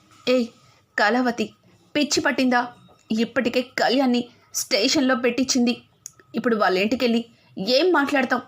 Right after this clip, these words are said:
అని అంటుంటే, "నేను దాని గురించే కదండి, ఒక్కసారి వెళ్ళి మాట్లాడదాం" అని చెప్పి ఇక కావ్య రాజులిద్దరూ కూడా అనామిక వాళ్ళ ఇంటికైతే వెళ్తారు. అప్పటికే అనామిక వాళ్ళ అమ్మా నాన్న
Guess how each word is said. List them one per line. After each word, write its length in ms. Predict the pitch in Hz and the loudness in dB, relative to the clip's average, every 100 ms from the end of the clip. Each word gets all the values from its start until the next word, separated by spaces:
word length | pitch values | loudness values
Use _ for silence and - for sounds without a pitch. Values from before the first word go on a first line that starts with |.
| - - | -12 -2
అని 300 | 294 285 285 226 | 0 2 0 -2
అంటుంటే, 460 | 226 262 247 247 - _ _ _ _ _ | 0 0 0 -4 -8 _ _ _ _ _
"నేను 340 | 214 220 226 226 _ _ - | -2 0 0 -2 _ _ -8
దాని 340 | 190 208 226 277 | -2 0 0 0
గురించే 300 | 277 247 262 | 0 0 0
కదండి, 440 | 226 233 226 - - - - | 0 0 -2 -4 -14 -20 -6
ఒక్కసారి 460 | 226 226 - 277 269 | -4 -2 -2 0 2
వెళ్ళి 160 | 262 | 2
మాట్లాడదాం" 580 | 269 196 233 262 240 240 - | 2 2 2 0 0 0 0
అని 120 | 233 | 0
చెప్పి 360 | 254 233 233 - - - 370 | 0 -2 -4 -4 -20 -6 -4
ఇక 240 | 392 277 | 0 0
కావ్య 540 | 269 - 120 143 269 262 | 0 0 0 2 2 2
రాజులిద్దరూ 540 | 233 226 208 233 254 | 0 0 -2 0 0
కూడా 300 | 240 226 - - - - | 0 0 -2 -8 -20 -2
అనామిక 460 | 160 190 240 233 220 | 0 2 0 0 0
వాళ్ళ 340 | 202 208 214 - - 247 | 2 2 0 -4 -6 -2
ఇంటికైతే 480 | 294 381 359 262 | 0 0 0 0
వెళ్తారు. 440 | 240 240 254 247 247 - - - 196 | 0 0 0 0 -2 -10 -20 -6 -4
అప్పటికే 540 | 202 254 254 233 - - - - | -2 -2 0 -2 -4 -14 -20 -2
అనామిక 420 | 302 403 480 349 | 0 2 2 2
వాళ్ళ 340 | 294 269 269 269 - | 2 2 2 0 0
అమ్మా 320 | 214 226 285 | 0 2 2
నాన్న 340 | 277 254 247 | 2 2 0